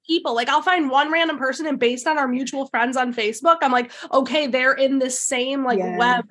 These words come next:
Speaker 1: that I'm woven into somehow." And everybody knows everybody. It's so interesting. And I feel so honored to, like, kind of be starting to
Speaker 2: <laughs> It's
Speaker 1: find my
Speaker 2: nice.
Speaker 1: way through it.
Speaker 2: I, I
Speaker 1: Yeah.
Speaker 2: really like,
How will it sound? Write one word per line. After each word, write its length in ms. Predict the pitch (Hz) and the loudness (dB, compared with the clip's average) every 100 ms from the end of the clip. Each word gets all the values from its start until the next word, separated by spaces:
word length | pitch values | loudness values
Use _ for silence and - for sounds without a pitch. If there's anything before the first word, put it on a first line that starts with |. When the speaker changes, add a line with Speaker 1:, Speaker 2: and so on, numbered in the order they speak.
| 233 | -2
Speaker 1:
that 140 | 233 | 0
I'm 200 | 226 226 | 0 0
woven 480 | 226 220 240 240 240 | -2 0 0 0 -2
into 380 | 220 247 240 226 | -4 -6 -6 -6
somehow." 320 | 214 214 208 | -4 -2 -2
And 80 | 208 | 0
everybody 460 | 247 285 285 285 | -2 -2 -2 0
knows 260 | 247 247 233 - | 0 0 -2 -2
everybody. 760 | 226 262 262 254 262 277 294 294 - 381 | -4 -4 0 0 0 -2 -4 -6 -14 -4
It's 220 | - - | -2 -2
so 200 | - 294 302 | 2 4 6
interesting. 480 | 302 302 262 - 202 | 4 2 -2 0 0
And 20 | 233 | 2
I 120 | 269 | 2
feel 220 | 277 277 | 2 0
so 340 | 247 - 277 302 262 | -2 2 4 4 4
honored 320 | 269 262 233 247 | 2 2 0 2
to, 80 | |
like, 260 | 269 233 226 | 2 2 -2
kind 360 | - 233 254 262 | -6 -4 -2 -2
of 80 | |
be 160 | 233 247 | -4 -6
starting 480 | - 226 240 247 233 | 0 0 2 0 0
to 180 | 277 240 | 0 2
Speaker 2:
<laughs> 20 | |
It's 80 | - | 4
Speaker 1:
find 200 | 240 240 | 2 2
my 120 | 233 | 0
Speaker 2:
nice. 60 | 233 | 2
Speaker 1:
way 200 | 226 233 | 0 -2
through 280 | 226 233 220 | -6 -6 0
it. 20 | |
Speaker 2:
I, 100 | 285 | 2
I 160 | 285 | 2
Speaker 1:
Yeah. 260 | 220 233 294 | 2 4 4
Speaker 2:
really 280 | 370 392 285 | 4 4 4
like, 280 | 285 294 | 4 4